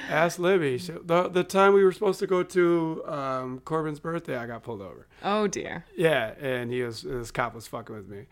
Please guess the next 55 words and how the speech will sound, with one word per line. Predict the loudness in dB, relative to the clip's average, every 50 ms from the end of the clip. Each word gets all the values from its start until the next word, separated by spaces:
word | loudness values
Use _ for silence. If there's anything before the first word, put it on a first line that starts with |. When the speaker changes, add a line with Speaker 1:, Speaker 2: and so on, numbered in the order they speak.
| -20 -20 -20 -20 -20 -20 -20 -12
Speaker 1:
just | -10 -8 -8 -8 -8
for | -10 -8
no | -8 -8
reason. | -8 -8 -8 -8 -8 -10 -6 2
Speaker 2:
But, | 4 4 4
Speaker 1:
Yeah. | 4 4
Speaker 2:
I | 4 4
mean, | 4 2 0 0
it | 0 -2 0 0
ga-, | 0 0 2
it | 0 -2 0
gave | 0 0 0 2
me | 2 0
a | 0 0
little | 0 0 0
bit | 0 0 0
of |
anxiety, | 0 0 -2 0 0 0 0 0 -2 -2 -4 -4 -6 -6 -8
you | -6 -6 -4
know, | -4 -4 -4
watching | -4 -6 -6 -8 -6 -6 -8 -8
this | -8 -8 -10
film, | -6 -6 -4 -4 -4 -6
and, | -6 -8
like, | -10 -10 -10
there's | -10 -12 -10 -8
one | -6 -4 -4 -2 -2 -4 -6 -8 -10 _ -8
or | -4 -4 -2 -2 -4 -8 -12 _ -14
two, | -10 -4 -2 0 -2 -2 -4 -8 _ -16 -16 -14 -8
like, | -8 -8 -8 -6 -6
black | -4 -4 -4 -6 _ _ _ _ _ -16
people | -14 -12 -10 -8 -8
that | -6 -6
are | -6 -6
kind | -6 -6 -8
of |
the | -8 -8 -10
main | -8
characters. | -4 -4 -4 -4 -4 -8 -10 -8 -6
We've | -8 -6
got | -6 -6 -4 0
Rachel | 0 0 0 0 -4
True, | -6 -4 -4 -4 -4
who | -4 -8
plays | -6 -6 -4 -4 -6 -6
Mary | -8 -8 -8 -8 -8
Jane, | -8 -8 -8 -8 -10 -10
and | -12 -14 -18 -20 -20 _ -8
then | -6
we've | -6 -4
Speaker 1:
Yeah. | -6
Speaker 2:
got | -6 -6
Chappelle | -6 -6 -6 -2 -2 -2 -2 -2
playing | -4 -8 -10 -10 -10
Thurgood. | -10 -10 -8 -8 -8 -8 -8 -10 -10 -10